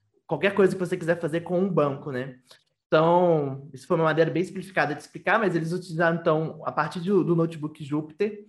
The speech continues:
e pra todos os, os Cosmos D B que, é, foram criados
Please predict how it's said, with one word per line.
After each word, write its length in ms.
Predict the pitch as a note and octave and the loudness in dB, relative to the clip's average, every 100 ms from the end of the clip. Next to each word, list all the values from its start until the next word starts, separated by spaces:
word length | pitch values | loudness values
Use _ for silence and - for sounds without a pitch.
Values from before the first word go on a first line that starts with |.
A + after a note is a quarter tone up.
| _ _ _ _ _ _ F#3 | _ _ _ _ _ _ -2
e 160 | F#3+ | 0
pra 160 | G3 A3 | 2 4
todos 280 | A3+ A#3+ B3+ | 6 4 0
os, 200 | A#3 - | -4 -4
os 240 | F#3+ - | -6 -6
Cosmos 400 | - G#3 G#3+ F#3 | 0 2 2 2
D 100 | F#3+ | 0
B 200 | D3+ D#3 | 0 -4
que, 600 | - - G3+ G#3+ G#3 - - | -6 -6 -2 0 -2 -4 -4
é, 320 | D3 D3 D3 | 0 -2 -2
foram 240 | F3+ F#3+ | -2 -2
criados 420 | F#3 D#3+ D3+ C#3 | 0 2 2 -2